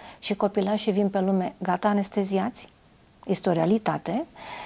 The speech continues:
Și sunt separați de mamă de la naștere. Practic, stă mama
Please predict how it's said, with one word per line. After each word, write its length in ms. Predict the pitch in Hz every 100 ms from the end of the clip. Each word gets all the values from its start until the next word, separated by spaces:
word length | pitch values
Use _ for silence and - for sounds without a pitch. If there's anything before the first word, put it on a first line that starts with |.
| - - -
Și 440 | - - - 240 -
sunt 220 | - 233
separați 540 | 226 202 196 196 220 220
de 100 | 233
mamă 340 | 196 202 208
de 140 | 185
la 180 | 196 190
naștere. 920 | 190 196 208 - - - - - - - - - - - - - - - -
Practic, 360 | 214 208 220 214
stă 180 | -
mama 500 | 214 208 202 196 180